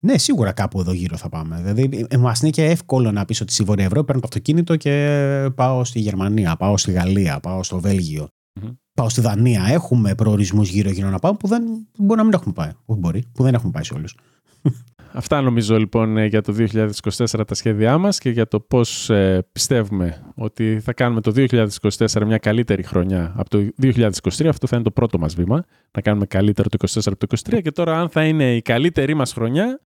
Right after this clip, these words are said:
Speaker 2: Μένει να δει, να αποδειχθεί αν θα είναι. Ε, αν, ε, σας άρεσε το, το επεισόδιο αυτό, θα θέλαμε να κάνετε ένα like, να μας πείτε και κάτω στα σχόλια στο YouTube αν
Speaker 1: Μμμ.
Speaker 2: μας βλέπετε, για το τι σχέδια έχετε εσείς για το είκοσι τέσσερα, πώς μπορείτε εσείς να βελτιώσετε κάποιους από αυτούς τους τομείς που είπαμε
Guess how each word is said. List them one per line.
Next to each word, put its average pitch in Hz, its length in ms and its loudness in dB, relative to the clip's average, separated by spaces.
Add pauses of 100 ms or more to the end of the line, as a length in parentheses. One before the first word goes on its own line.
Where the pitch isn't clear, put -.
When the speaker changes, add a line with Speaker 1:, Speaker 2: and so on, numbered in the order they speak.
(180)
Speaker 2:
Μένει 160 280 2
να 143 140 2
δει, 135 280 2
να 127 120 0
αποδειχθεί 123 580 0
αν 107 160 -4
θα 98 140 -4
είναι. 92 300 -6 (560)
Ε, 139 160 -8
αν, 175 280 -4
ε, 160 220 -2
σας - 220 -4
άρεσε 151 360 2
το, 101 600 4
το 98 140 0
επεισόδιο 113 340 0
αυτό, 233 440 -2
θα 147 120 -8
θέλαμε 135 380 2
να 117 280 2
κάνετε 120 400 0
ένα 101 460 0
like, 180 320 -2
να 175 80 -2
μας 165 140 -4
πείτε 170 180 -4
και 156 120 -8
κάτω 156 220 0
στα - 120 -4
σχόλια 110 420 0
στο - 160 -4
YouTube 104 260 -2
αν 98 100 2
Speaker 1:
Μμμ. 92 40 0
Speaker 2:
μας 104 120 0
βλέπετε, 127 520 -2 (300)
για 139 240 0
το 131 460 2 (180)
τι 156 260 2
σχέδια 117 380 2
έχετε 110 260 0
εσείς 110 180 -6
για 104 120 0
το - 80 -2
είκοσι 95 380 -2
τέσσερα, 131 300 0
πώς 123 140 0
μπορείτε 120 280 0
εσείς - 500 -2
να 107 120 -2
βελτιώσετε 107 400 0
κάποιους 151 460 0
από 101 140 0
αυτούς - 260 -6
τους - 120 -12
τομείς 101 300 0
που 104 100 -2
είπαμε 208 420 0